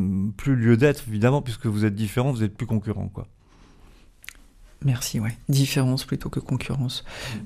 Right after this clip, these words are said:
Speaker 1: Mm.
Speaker 2: J'aurais presque envie de terminer là-dessus, si ce n'est de dire qu'il y a aussi un concert, le concert de Patrice Jania qui aura
Speaker 1: Ouais.
Speaker 2: lieu à seize heures.
Speaker 1: Mm.
Speaker 2: La table ronde que tu animes, on l'a
Speaker 1: Mm.
Speaker 2: dit. Et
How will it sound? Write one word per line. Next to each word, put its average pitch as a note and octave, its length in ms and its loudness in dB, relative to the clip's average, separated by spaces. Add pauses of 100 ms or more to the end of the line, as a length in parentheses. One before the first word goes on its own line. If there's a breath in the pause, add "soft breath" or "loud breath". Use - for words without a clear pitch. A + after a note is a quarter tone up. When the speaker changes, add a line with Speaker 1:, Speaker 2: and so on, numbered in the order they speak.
(140)
Speaker 1:
Mm. C#3 140 -2
Speaker 2:
J'aurais D3 240 4
presque D#3 300 2
envie C#3+ 160 6
de C#3+ 140 4
terminer C#3+ 360 6
là-dessus, C3 380 0 (320 loud breath)
si - 160 -6
ce - 120 0
n'est D3+ 60 4
de C#3 60 2
dire C#3+ 180 2
qu'il - 120 2
y - 20 4
a B2+ 160 0
aussi F3+ 280 8
un E3 100 4
concert, D#3+ 460 2
le D3+ 140 0 (240)
concert D3+ 380 2
de C#3+ 80 4
Patrice C#3+ 600 0
Jania C3+ 380 6
qui C3+ 140 -4
aura B2 140 4
Speaker 1:
Ouais. A#2 80 2
Speaker 2:
lieu B2+ 220 6
à C#3 140 2
seize C3+ 300 2
heures. E3 260 6 (280 loud breath)
Speaker 1:
Mm. A2+ 40 -10 (240)
Speaker 2:
La D#3 240 8
table D#3 280 6
ronde C3+ 380 4
que C3 120 -4
tu - 160 -2
animes, B2+ 360 4
on C#3+ 80 4
l'a C3+ 140 4
Speaker 1:
Mm. C3 40 4
Speaker 2:
dit. E3+ 380 4 (480 loud breath)
Et D3+ 540 8